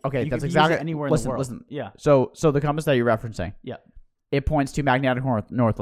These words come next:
Speaker 1: like you said,
Speaker 2: Uh-huh.
Speaker 1: in the Bermuda Triangle,
Speaker 2: Yes.
Speaker 1: and in the Devil's Sea, it
Speaker 2: Yeah.
Speaker 1: points to true north.
Speaker 2: Oh, so, okay.
Speaker 1: So if you're, if you're a ca-, captain or pilot that's not very experienced,
Speaker 2: You're trained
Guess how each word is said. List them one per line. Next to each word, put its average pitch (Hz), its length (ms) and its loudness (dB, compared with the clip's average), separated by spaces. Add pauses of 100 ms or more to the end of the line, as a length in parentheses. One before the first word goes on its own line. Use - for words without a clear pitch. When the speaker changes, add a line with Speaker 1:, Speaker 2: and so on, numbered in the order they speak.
Speaker 1:
like 110 160 -4
you 117 60 -6
said, 80 320 -4
Speaker 2:
Uh-huh. 104 160 -12 (280)
Speaker 1:
in 151 140 0
the 143 80 -2
Bermuda 135 340 -2
Triangle, 139 480 -4
Speaker 2:
Yes. 101 320 -18
Speaker 1:
and 131 80 -2
in 120 80 -4
the 127 80 -4
Devil's 123 300 -2
Sea, 113 240 -8 (120)
it 127 120 -4
Speaker 2:
Yeah. 95 60 -10
Speaker 1:
points 120 200 -6
to 135 120 -8
true 135 260 -4
north. 90 240 -8 (680)
Speaker 2:
Oh, 139 80 -8
so, - 220 -12 (160)
okay. 135 120 -10
Speaker 1:
So 170 260 4
if 160 180 -2
you're, 170 340 2
if 151 180 -2
you're 147 420 0
a 131 460 -2
ca-, - 340 -8
captain 143 360 0
or 127 100 2
pilot 143 380 2
that's 120 180 -6
not 123 240 -2
very 123 200 2
experienced, 143 720 -4
Speaker 2:
You're 127 120 -8
trained 127 540 -10